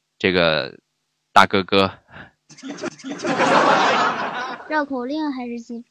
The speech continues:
Speaker 2: 那个脑筋急转弯？
Speaker 1: 哎，绕口令也行啊，你们俩比绕口令吧，好不好？
Speaker 2: 嗯。
Speaker 1: 那个谁，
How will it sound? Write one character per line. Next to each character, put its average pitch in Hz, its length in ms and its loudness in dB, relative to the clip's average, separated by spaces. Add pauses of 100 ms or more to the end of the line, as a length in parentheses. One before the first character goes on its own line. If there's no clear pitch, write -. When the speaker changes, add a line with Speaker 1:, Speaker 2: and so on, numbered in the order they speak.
(120)
Speaker 2:
那 220 180 -12
个 190 520 -16
脑 190 160 -18
筋 202 200 -14
急 196 120 -18
转 190 180 -20
弯？ 185 340 -20 (1200)
Speaker 1:
哎， 147 100 6
绕 220 120 10
口 170 140 4
令 214 160 6
也 113 160 4
行 80 260 -8
啊， 85 240 -2
你 101 120 0
们 156 100 6
俩 110 160 8
比 107 140 -4
绕 127 160 8
口 107 120 0
令 120 220 2
吧， 85 220 -2
好 87 120 0
不 92 60 0
好？ 85 240 -2 (1500)
Speaker 2:
嗯。 156 420 -20 (1600)
Speaker 1:
那 110 140 -6
个 107 60 -8
谁， 90 280 -4